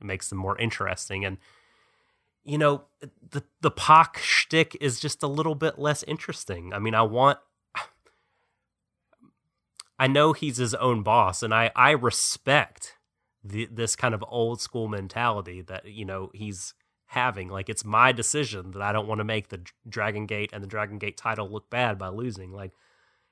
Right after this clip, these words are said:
it's a thing I can totally respect, but, like, I, I don't know. At the same time, as a fan, I mean, I wanna see interesting matches. So I guess in a sense,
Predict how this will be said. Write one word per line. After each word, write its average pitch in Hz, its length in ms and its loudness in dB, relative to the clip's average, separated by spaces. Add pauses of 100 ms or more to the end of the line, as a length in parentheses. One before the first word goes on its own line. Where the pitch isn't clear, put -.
it's 131 140 -8
a 139 60 -8
thing 160 220 0
I 151 80 4
can 120 140 -4
totally 170 600 -4
respect, 127 760 -6
but, - 180 -10
like, 110 320 -8 (840)
I, 113 40 -18 (440)
I 143 40 6
don't 147 140 2
know. 147 180 2
At 123 120 -4
the 131 80 -10
same 139 300 2
time, 135 360 6
as 113 160 -2
a 104 60 -4
fan, 123 600 -2
I 110 60 -4
mean, 113 140 0
I 110 60 6
wanna 123 320 2
see 131 160 -2
interesting 120 520 -6
matches. - 640 -6 (340)
So 127 680 2
I 123 100 4
guess 139 400 2
in 123 120 0
a 98 60 -4
sense, - 680 -10